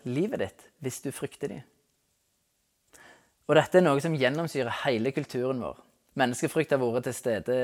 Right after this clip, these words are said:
siden Adam og Eva, eh, falt i syndefallet. Et-, eh, så har menneskefrykt vært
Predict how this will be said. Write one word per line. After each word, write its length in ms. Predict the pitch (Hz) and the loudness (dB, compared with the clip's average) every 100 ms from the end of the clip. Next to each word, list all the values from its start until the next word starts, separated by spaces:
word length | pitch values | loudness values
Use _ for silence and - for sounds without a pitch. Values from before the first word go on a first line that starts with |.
| 117 107 101 | 0 -2 -2
siden 220 | 127 110 | 0 2
Adam 260 | 117 123 120 | 2 2 -2
og 80 | |
Eva, 200 | 101 117 113 107 - - - - | -2 -2 -2 -4 -18 -20 -20 -10
eh, 180 | 104 95 | -4 -4
falt 380 | - 120 123 - | 2 4 4 2
i 40 | 123 | -2
syndefallet. 560 | 120 110 131 131 107 110 | 0 2 4 4 2 -2
Et-, 200 | 104 - | -6 -8
eh, 160 | 104 - | -6 2
så 140 | 131 | 4
har 80 | 131 | 6
menneskefrykt 560 | 113 120 139 139 120 131 | 4 0 -2 -2 -4 -4
vært 380 | 101 120 120 | 0 0 -2